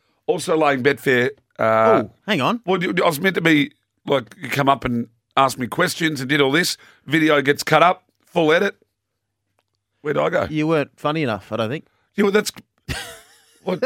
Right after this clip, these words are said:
Speaker 1: can't all be comedians? I wasn't funny enough.
Speaker 2: <laughs>
Speaker 1: Oh, yeah, hilarious.
Speaker 2: Well
Speaker 1: Because the rest of you guys were just, br-, you know, bringing the house down.
Speaker 2: Yeah, correct.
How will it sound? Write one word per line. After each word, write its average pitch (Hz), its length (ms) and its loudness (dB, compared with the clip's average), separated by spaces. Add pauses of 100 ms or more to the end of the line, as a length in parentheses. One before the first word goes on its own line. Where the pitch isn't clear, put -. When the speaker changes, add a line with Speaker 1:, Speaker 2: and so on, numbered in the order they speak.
(300)
Speaker 1:
can't 190 200 2
all 175 80 2
be 180 140 2
comedians? 170 600 2 (1400)
I 147 80 4
wasn't 165 320 2
funny 185 380 2
enough. 143 340 0 (180)
Speaker 2:
<laughs> 233 160 -4
Speaker 1:
Oh, 156 280 2
yeah, 135 280 4
hilarious. 117 640 2
Speaker 2:
Well 147 200 0
Speaker 1:
Because 139 240 0
the 143 80 4
rest 156 240 4
of 147 80 2
you 135 100 2
guys 123 260 4
were 120 80 0
just, 123 200 -2
br-, 135 220 2
you 139 120 2
know, 117 140 4
bringing 131 280 2
the 117 120 4
house 143 260 4
down. 101 340 0
Speaker 2:
Yeah, 165 200 0
correct. 156 600 -4